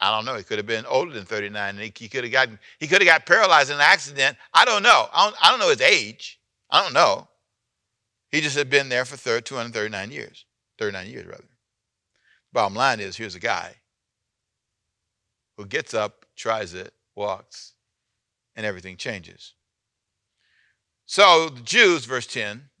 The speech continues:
of <laughs> said, this is amazing. When the Jews saw the man who had been healed, "It is a Sabbath. The law forbids you to carry your mat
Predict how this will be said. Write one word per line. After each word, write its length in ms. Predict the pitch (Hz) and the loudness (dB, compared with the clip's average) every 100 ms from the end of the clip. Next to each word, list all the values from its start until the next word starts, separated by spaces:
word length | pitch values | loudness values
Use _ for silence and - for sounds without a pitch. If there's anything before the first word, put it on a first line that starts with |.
| - | -16
of 220 | 104 98 _ _ | -14 -14 _ _
<laughs> 0 | - - 117 | -20 -16 -14
said, 480 | - - - 117 - | -12 -8 -4 -4 -4
this 140 | _ - | _ -20
is 100 | 92 | -20
amazing. 420 | 95 90 85 90 _ _ _ _ _ - _ | -14 -14 -14 -20 _ _ _ _ _ -20 _
When 100 | 120 | -4
the 60 | 131 | -2
Jews 260 | 147 233 | 4 4
saw 460 | - - - 170 165 | 2 -6 0 4 4
the 80 | 151 | 2
man 500 | 147 135 120 117 - _ _ _ _ | -2 0 -2 -4 -16 _ _ _ _
who 160 | 131 | -4
had 160 | 123 107 | -4 -4
been 200 | 110 107 | -10 -12
healed, 440 | 151 135 98 98 _ _ _ _ _ _ _ _ _ | -8 -6 -6 -8 _ _ _ _ _ _ _ _ _
"It 80 | 120 | -4
is 120 | 113 | -4
a 60 | 120 | -4
Sabbath. 800 | - 240 269 208 117 - _ _ _ _ _ _ 107 | 4 8 8 6 -4 -10 _ _ _ _ _ _ -10
The 80 | |
law 200 | 117 139 | 2 4
forbids 460 | 123 127 202 277 170 | 4 2 6 6 6
you 100 | 196 | 2
to 60 | 170 | 4
carry 380 | 208 233 214 | 8 10 10
your 120 | 180 160 | 8 4
mat 400 | 190 285 240 | 8 10 8